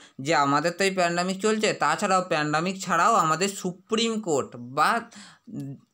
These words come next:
তোমার জুডিশিয়ারি কতটা তোমার ই গভর্নেন্সের দিকে, ডিজিটালাইজেশনের দিকে অগ্রগতি লাভ করেছে,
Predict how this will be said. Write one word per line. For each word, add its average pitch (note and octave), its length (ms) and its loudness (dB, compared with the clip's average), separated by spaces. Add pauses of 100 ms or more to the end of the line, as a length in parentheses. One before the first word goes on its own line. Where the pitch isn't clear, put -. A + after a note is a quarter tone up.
তোমার E3 340 0
জুডিশিয়ারি F3+ 640 0
কতটা D#3+ 480 0
তোমার G3 240 0 (120)
ই F3+ 120 0
গভর্নেন্সের E3+ 680 0
দিকে, F#3 180 -2
ডিজিটালাইজেশনের E3+ 1080 -2
দিকে F#3+ 160 -2
অগ্রগতি C#3+ 500 2
লাভ B2 200 0
করেছে, A2 360 -6